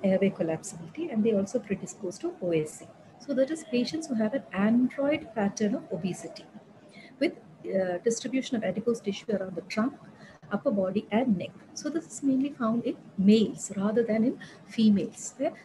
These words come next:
those are the patients who you expect to have a difficult airway. These patients also have a decreased functional residual capacity, so they tolerate apnea less. So when, uh,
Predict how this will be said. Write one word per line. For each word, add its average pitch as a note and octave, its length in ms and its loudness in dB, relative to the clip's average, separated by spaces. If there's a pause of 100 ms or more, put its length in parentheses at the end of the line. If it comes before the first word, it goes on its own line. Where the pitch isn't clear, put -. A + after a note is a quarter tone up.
(280)
those F#4 300 2
are F4+ 60 0
the G#3+ 120 0
patients - 460 -4 (180)
who A#3+ 120 2
you G#3 160 2
expect F#3 600 -6
to G#3 140 -10
have E3+ 200 -4
a A#4 100 0 (400)
difficult - 520 0 (160)
airway. E3+ 300 2 (960)
These G#3+ 260 -4
patients A3+ 360 0
also A3 340 -2
have G#3+ 160 -4
a G#3 40 -8
decreased C4 600 -2 (140)
functional G#3 380 -4
residual G3+ 340 -4
capacity, - 600 -6 (320)
so - 140 -4
they C4 140 2
tolerate B3 640 2
apnea G3+ 440 4
less. - 400 -8 (1400)
So - 280 -4 (200)
when, C4 220 4 (300)
uh, F3+ 460 -2